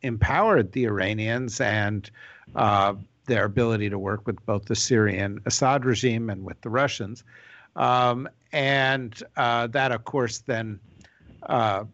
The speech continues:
extends their influence, which has long existed, um,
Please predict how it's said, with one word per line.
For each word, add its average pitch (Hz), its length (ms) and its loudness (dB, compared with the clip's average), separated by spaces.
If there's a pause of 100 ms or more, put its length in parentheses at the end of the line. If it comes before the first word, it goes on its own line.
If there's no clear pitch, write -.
(180)
extends 151 840 0
their 113 220 -2
influence, 113 680 -6
which 107 200 -4
has 107 180 -4
long 110 320 -2
existed, 101 720 -2 (140)
um, 98 420 0